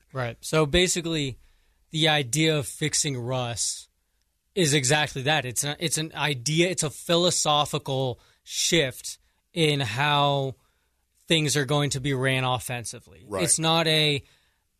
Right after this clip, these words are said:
Speaker 1: and that's probably the best case scenario if you're talking about a quarterback that quote unquote needs fixing, is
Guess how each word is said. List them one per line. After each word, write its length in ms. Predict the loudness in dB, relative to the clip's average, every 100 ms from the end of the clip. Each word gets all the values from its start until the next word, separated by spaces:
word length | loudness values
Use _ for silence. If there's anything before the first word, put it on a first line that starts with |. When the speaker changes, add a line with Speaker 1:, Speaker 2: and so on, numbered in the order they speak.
| _ 2
Speaker 1:
and 240 | 2 4
that's 360 | 2 2 -2 -6 -14
probably 1040 | -14 -6 0 0 0 -4 -2 -2 -2 -8 -14 -20 -20
the 300 | -6 -2 -2
best 920 | -4 -8 -2 0 2 0 -2 -6 -18 _ _ -8
case 280 | -2 0 0
scenario 880 | 0 0 2 2 2 -2 -6 -10 -12
if 140 | -8
you're 100 | -8
talking 420 | -2 -2 -2 -2
about 400 | -4 -2 -2 -2 -8 _ _ _ -8
a 160 | -6 -6
quarterback 560 | -4 -2 -2 0 -2 -2
that 140 | -6
quote 260 | -6 -8 -6
unquote 360 | -4 -6 -6
needs 220 | -6 -8 0
fixing, 480 | 2 2 -2 -8 -6
is 300 | 0 0